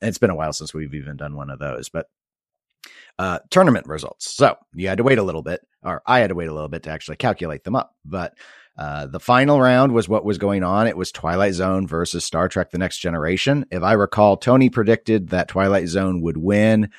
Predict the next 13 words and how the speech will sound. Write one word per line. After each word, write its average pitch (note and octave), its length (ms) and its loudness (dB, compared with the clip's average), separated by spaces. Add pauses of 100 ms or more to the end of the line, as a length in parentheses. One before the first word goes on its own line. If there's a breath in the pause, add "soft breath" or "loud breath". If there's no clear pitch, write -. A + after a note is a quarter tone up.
(220 soft breath)
uh, D#2 320 -4
and D#2 100 -8
I D#2 100 -6
think - 340 2
by G2+ 240 4
over F2 260 0
ten B2 260 2
percent, A2 540 -2
so E2+ 140 -6
sixty - 340 -8
percent E2+ 380 -8
plus. A2 500 0
And D#2+ 140 -12